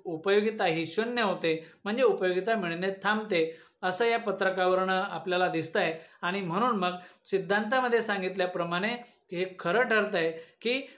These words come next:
कोणत्याही वस्तूच्या साठ्यामध्ये वाढ झाली असता त्या साठ्यातील प्रत्येक वाढीपासून मिळणारी अधिकची उपयोगिता ही क्रमशः कमी कमी होत जाते, घटत जाते, हे आपल्याला या पत्रकावरून दिसतंय. हेच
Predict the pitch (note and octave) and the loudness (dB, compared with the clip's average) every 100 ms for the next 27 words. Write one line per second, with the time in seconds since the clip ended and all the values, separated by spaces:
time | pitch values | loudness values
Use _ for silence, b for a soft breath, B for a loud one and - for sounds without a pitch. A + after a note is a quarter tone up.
0 | _ F#3 F#3 F3+ B3+ A#3+ G3 - G3+ G3 | _ -2 0 2 2 4 2 2 0 2
1 | G#3 G#3+ G#3 F3 E3 G#3 G#3+ A3+ G3 F#3 | 2 2 0 -2 0 0 2 2 4 4
2 | F#3 E3+ F3 E3 C#3 - G#3+ A#3+ A#3+ - | 4 2 0 0 -2 0 0 0 -4 -8
3 | - G3 G3 F3+ G3 G3 A#3 A3 F#3+ F3 | -2 0 0 2 0 0 -2 -2 -4 -2
4 | - B3 A#3 G3 G3 G3 F3 G3+ F#3+ F3+ | 0 0 2 2 2 2 -2 -4 -4 -4
5 | F3+ F#3 G3 G3 F3+ E3+ A3+ - A3 G3 | -2 2 2 0 -2 0 0 0 0 2
6 | F#3 E3+ E3+ G3+ F#3+ G#3+ C#4+ B B - | 0 -2 -2 -2 0 -2 -4 B B -4
7 | G3 G3 G3 F#3+ A3+ B3 B3+ - _ _ | -2 0 0 0 0 0 -2 -14 _ _
8 | _ _ - - F#3 B3 - G3 G3+ E3+ | _ _ -8 -2 0 0 0 -2 -2 -4
9 | F3+ E3 D#3+ G#3+ A#3+ B B - D#3+ E3 | -4 -2 -2 0 -2 B B -8 -2 0
10 | E3 A#3 F#3+ E3+ F3 E3 C#3+ - _ G#3 | 2 2 2 0 0 -2 -4 -12 _ 2
11 | A3+ G3+ F3+ F#3 G3+ F3+ E3 F3+ G#3+ A3 | 2 2 2 4 4 2 2 2 0 -4
12 | - - E3+ - E3 G#3+ F3+ D#3+ F#3 D#3+ | -6 -4 0 0 2 4 4 2 0 -2
13 | C#3+ - F#3 C3+ - B B B B - | -4 -2 -4 -4 -12 B B B B -2
14 | F#3+ A#3+ G3 | 4 4 2